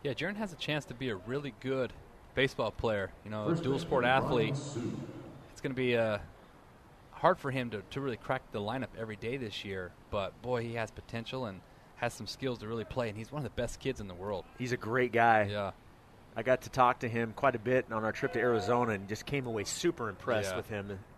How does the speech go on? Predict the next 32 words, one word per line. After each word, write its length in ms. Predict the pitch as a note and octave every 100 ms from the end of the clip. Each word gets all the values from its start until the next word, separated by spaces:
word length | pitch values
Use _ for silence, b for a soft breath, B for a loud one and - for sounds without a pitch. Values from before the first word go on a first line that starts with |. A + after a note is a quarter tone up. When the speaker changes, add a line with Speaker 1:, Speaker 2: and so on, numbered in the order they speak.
| - -
Speaker 1:
He's 100 | B2+
also 280 | E3+ F3+ C3
a 20 |
guy, 160 | B2 A2
too, 220 | - C#3
though, 180 | A2+ G2+
if 80 | G2
he 100 | C3
starts 160 | C#3 -
to 40 |
get 80 | A#2
a 80 | -
few 140 | A2+
hits 380 | G#2 B2 C3+ G#2+
and 60 | G2+
gets 180 | A#2+
in 60 | A#2
that 140 | G#2+
lineup, 360 | F#2+ G#2+ A#2 B2+ - - A2+
uh, 340 | A2 G2 F2+
Speaker 3:
Can 80 | F2
string 160 | - B2
Speaker 1:
the 60 |
Speaker 3:
it 80 | B2
together? 280 | A2+ A#2 B2
Speaker 1:
s-, 60 | B2+
yeah, 180 | A2 F#2
sky's 440 | - A#2 A2+ A2+
the 60 | G2
limit 300 | G2+ A2 F#2+
for 120 | F#2+
him. 300 | G2+ F#2+